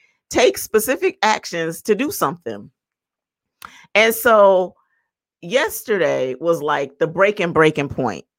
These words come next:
No, Saturday it was breaking. Sunday it blew up. Like, I, I, I'm not really, like, a re-, I'm emotional, but I get over stuff.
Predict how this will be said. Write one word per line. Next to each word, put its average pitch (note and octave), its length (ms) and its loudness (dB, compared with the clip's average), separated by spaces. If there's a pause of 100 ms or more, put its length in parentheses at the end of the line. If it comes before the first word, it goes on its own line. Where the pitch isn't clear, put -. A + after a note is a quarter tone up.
(100)
No, D#3 300 0 (160)
Saturday C#4+ 640 0
it G#3+ 100 -2
was G3 140 -2
breaking. D#3 600 0 (680)
Sunday C4+ 520 0
it G3+ 220 2
blew E3 220 0
up. - 340 0 (120)
Like, E3 280 2
I, G#3+ 180 2 (120)
I, - 80 2 (100)
I'm F#4 220 -6
not F#4+ 240 -6 (100)
really, G3 320 -2
like, D#3 380 0
a C#3+ 240 -2 (100)
re-, D#3 380 -10 (180)
I'm A3 220 -2
emotional, A3+ 920 -4 (360)
but F3+ 140 2
I F#3 100 2
get F3 200 2
over F3+ 240 4
stuff. - 420 -6